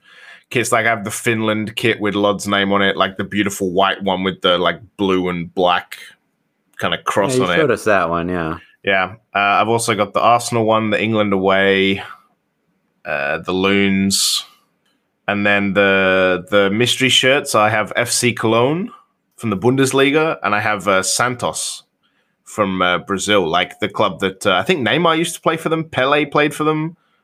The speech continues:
Speaker 1: like, they're, they're super famous, so, yeah. But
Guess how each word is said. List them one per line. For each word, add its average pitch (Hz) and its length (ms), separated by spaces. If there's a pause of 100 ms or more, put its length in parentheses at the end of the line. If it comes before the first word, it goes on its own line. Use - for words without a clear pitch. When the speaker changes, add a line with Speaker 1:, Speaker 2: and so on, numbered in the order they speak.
(120)
Speaker 1:
like, 101 200
they're, 101 220
they're 90 120
super - 320
famous, 80 380
so, 78 340 (520)
yeah. 113 220 (520)
But 135 260